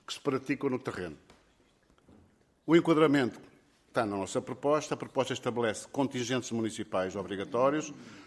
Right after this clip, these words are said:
com base em critérios objetivos, população existente, mobilidade, oferta existente e impacto urbano.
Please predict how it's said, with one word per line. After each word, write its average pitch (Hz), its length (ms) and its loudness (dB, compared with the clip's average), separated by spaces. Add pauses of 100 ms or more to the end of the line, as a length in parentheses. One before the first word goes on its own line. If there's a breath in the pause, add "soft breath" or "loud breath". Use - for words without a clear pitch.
(120)
com 127 200 2
base 123 360 6
em 117 40 0
critérios 110 480 -2
objetivos, 123 760 0 (180)
população 123 600 0
existente, 123 680 -2 (300 loud breath)
mobilidade, 123 760 2 (240 loud breath)
oferta 131 420 4
existente 131 540 -2
e 127 60 -2
impacto 120 580 -2
urbano. 82 400 -6